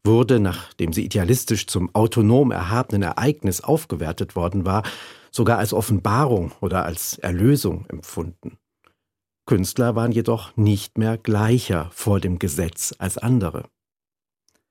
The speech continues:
Allerdings existiert in vielen westlichen Ländern bis heute die Kunstfreiheit als eigenes Rechtsgut.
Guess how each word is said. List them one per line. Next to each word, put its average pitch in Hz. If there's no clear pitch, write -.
Allerdings 123
existiert 131
in 90
vielen 135
westlichen 110
Ländern 98
bis -
heute 98
die 95
Kunstfreiheit 95
als -
eigenes 104
Rechtsgut. -